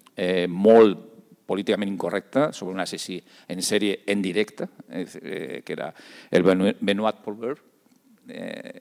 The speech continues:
el actor este que sale también en muchas películas de Quentin Dupieux y que es una estrella, ahora se ha fet una estrella important del cinema francès.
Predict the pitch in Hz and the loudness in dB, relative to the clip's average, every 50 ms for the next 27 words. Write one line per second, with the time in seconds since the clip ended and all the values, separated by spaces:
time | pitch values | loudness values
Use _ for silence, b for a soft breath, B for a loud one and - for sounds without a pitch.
0 | - 87 87 85 82 - - - - 87 87 85 85 87 78 - - - - 80 | -12 -10 -10 -8 -8 -10 -12 -8 -6 -6 -4 -4 -6 -10 -10 -16 -10 -8 -8 -8
1 | 76 - - - - - 85 82 80 78 - 80 82 82 82 90 78 90 80 - | -8 -8 -10 -10 -8 -6 -6 -6 -6 -8 -10 -10 -10 -8 -8 -4 -4 -4 -2 -2
2 | 90 90 85 92 87 - 82 - 110 85 - 92 85 90 87 113 120 143 - - | -4 -2 0 -2 -2 -2 -4 -4 -4 -6 -6 -4 -4 0 6 8 8 8 8 6
3 | B B B B B - - 90 85 - 98 85 87 - - - 92 82 87 87 | B B B B B -6 -2 -2 -2 -2 -2 -6 -8 -8 -4 -4 0 2 4 4
4 | 95 90 92 87 87 - - - - - 87 - 98 82 - - 87 87 90 - | 4 4 4 4 2 0 -2 -10 -6 -6 -6 -6 -6 -10 -10 -8 -8 -8 -8 -8
5 | - 85 87 87 87 87 87 92 98 - 92 - 92 90 92 90 - 87 87 87 | -10 -12 -10 -10 -10 -10 -10 -14 -12 -12 -10 -8 -8 -8 -8 -8 -6 -6 -6 -6
6 | - 82 82 - 78 - - | -6 -6 -8 -6 -10 -10 -10